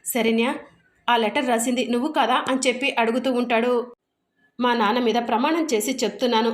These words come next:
ఆ లెటర్ రాసింది నేను కాదు" అని శరణ్య చెప్తూ ఉంటుంది. "మరి ఈ విషయం ఇన్ని రోజులు మాకు ఎందుకు చెప్పలేదమ్మా?" అని లీలావతి అడుగుతూ ఉంటుంది.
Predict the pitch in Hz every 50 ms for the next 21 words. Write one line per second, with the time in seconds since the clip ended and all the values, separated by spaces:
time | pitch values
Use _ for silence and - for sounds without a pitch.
0 | 233 - 262 269 233 214 196 - 262 233 220 202 - - 240 233 247 247 226 220
1 | 277 320 - 240 220 220 240 233 - 294 294 285 285 262 202 208 226 233 226 226
2 | 247 202 - - 247 240 220 226 226 233 233 233 247 247 233 240 - - - -
3 | - 247 247 254 247 - 226 226 220 196 202 - 262 240 - - 233 226 226 247
4 | 254 233 208 233 240 247 226 - - 262 302 - 262 - 247 262 269 370 415 427
5 | - - 254 - 233 226 226 220 214 208 214 220 220 233 247 262 247 226 226 196
6 | 220 233 220 220 220 254 - - 220 208 214 247 233 233 233 220 226 226 233 226
7 | 226 233 226 226